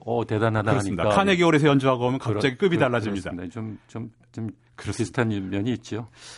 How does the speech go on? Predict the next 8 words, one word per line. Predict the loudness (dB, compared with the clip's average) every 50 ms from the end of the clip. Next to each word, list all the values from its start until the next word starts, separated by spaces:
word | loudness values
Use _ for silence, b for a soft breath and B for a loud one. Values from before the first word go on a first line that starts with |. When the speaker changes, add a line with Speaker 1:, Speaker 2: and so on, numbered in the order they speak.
| B
Speaker 2:
자, | B -20 -20 -20 -14
탱고에도 | -10 -8 -4 -2 -2 -2 0 0
이렇게 | -2 -2 -4
굴절된 | -4 -2 -2 -4 -2 0 0 0 2 0 0
역사가 | -2 -4 -4 -4 -4
있습니다. | -4 -6 -6 -10 -10 -10 -12 b b b b b b b b b
자, | -16 -16 -14 _
또 | -6 -4 -2 0 0 0 -2 B